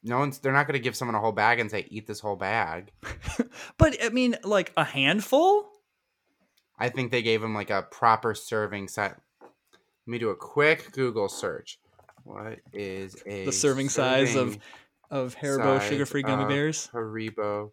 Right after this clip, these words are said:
Speaker 1: gummy bears? I bet it's only a couple. Okay. So a serving, according to Google,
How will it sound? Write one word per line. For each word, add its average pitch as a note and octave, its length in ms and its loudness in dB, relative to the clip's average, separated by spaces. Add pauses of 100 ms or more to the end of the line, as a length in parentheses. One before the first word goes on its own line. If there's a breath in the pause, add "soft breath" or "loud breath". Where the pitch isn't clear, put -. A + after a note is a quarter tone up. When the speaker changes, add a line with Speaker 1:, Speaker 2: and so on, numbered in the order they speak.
(760)
Speaker 1:
gummy E3 220 -4
bears? D#2 400 -10
I B2+ 140 2
bet D3+ 180 4
it's C3+ 180 0
only A#2+ 220 0
a G#2+ 40 -2
couple. - 500 -2 (560)
Okay. A#2 260 2 (560)
So B2 400 2
a A#2+ 140 0
serving, D#3+ 760 0 (640)
according C3+ 640 2
to A2 840 -2 (360)
Google, G#2 640 0